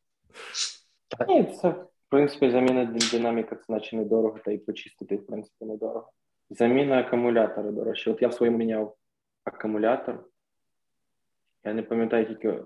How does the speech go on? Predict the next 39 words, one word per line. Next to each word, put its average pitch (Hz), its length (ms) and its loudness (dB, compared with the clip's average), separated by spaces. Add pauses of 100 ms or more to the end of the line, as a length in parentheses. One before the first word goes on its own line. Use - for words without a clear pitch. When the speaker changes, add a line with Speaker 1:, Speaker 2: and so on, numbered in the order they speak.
(120)
Speaker 2:
один 117 300 4
раз 104 260 -2
я 101 60 -4
все-таки 107 320 -6
міняв 104 240 -2
акумулятор. 104 560 -6
Це - 120 0
я 120 120 8
зарядку 120 400 4
весь 101 140 -6
час - 260 -10 (680)
міняв 110 320 4
до 107 100 2
нього. 107 420 -4 (1120)
Вот. 107 400 0 (100)
І - 180 4
там, 151 320 4
в - 20 -14
принципі, 147 760 2 (380)
е, - 200 -10
саме 160 340 4
дороге 165 380 -2
при 160 180 -8
заміні, 147 420 -6
це - 180 -4
якщо 139 240 -4
тобі 139 240 -6
якісь 135 300 -6
конкретні 127 1040 -4
шлейфи 123 580 0
треба 107 280 -2
міняти. 101 260 -12
Шлейфи 117 440 4
дуже, 101 220 -4
типу, - 340 -12
дорогі. 92 300 -4 (520)
А 131 460 4
динамік 151 640 -2
там, 135 360 -6